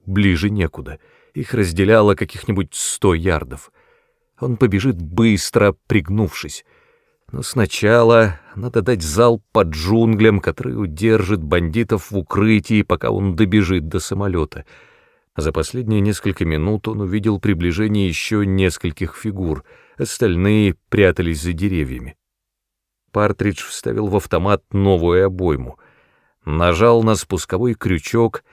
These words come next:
и полил, сея смерть по обе стороны тропы.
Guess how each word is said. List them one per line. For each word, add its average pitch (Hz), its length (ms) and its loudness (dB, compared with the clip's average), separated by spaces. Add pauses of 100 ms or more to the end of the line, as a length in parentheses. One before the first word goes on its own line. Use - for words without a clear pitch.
(320)
и 131 100 -6
полил, 113 640 4
сея 113 400 0
смерть 101 840 0
по 104 80 -2
обе 107 260 0
стороны 85 640 0
тропы. 82 500 -6